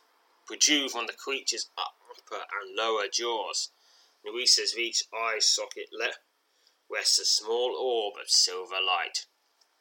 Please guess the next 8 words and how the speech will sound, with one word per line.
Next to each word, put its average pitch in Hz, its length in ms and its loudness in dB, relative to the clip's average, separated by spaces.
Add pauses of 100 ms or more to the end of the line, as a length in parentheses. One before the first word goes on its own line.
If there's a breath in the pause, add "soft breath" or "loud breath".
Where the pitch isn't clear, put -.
(1300)
With - 100 -20
startling 120 640 0
speed, 123 460 6
the - 80 -2
skeletal 110 580 8
being 104 360 6
stomps - 640 6
forward, 113 460 0